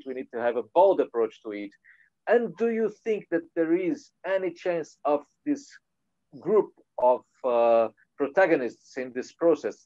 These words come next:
not only Israel and Palestine, be also broadened? And there is a question here from Sheila that she sent us kindly as well, asking, for example, do you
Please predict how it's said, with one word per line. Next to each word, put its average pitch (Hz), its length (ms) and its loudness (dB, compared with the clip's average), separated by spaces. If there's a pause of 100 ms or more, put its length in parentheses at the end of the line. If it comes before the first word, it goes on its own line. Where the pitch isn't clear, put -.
(120)
not 143 160 -2
only 151 240 -2 (120)
Israel 120 300 0 (120)
and 127 200 -10
Palestine, 131 420 -4 (380)
be 170 80 0 (360)
also 170 340 0
broadened? 120 560 2 (400)
And 139 180 -8
there 160 140 6
is 160 60 0
a 175 160 -2
question 165 300 2
here 147 260 -2
from 131 120 -10 (100)
Sheila 151 420 2
that 117 160 -4 (180)
she - 120 -16 (140)
sent 131 220 -4
us 110 200 -2 (140)
kindly 110 240 -2
as 104 200 -4
well, 123 220 2 (640)
asking, 135 320 -10
for 127 100 -2
example, 127 420 0
do 180 100 4
you 160 60 2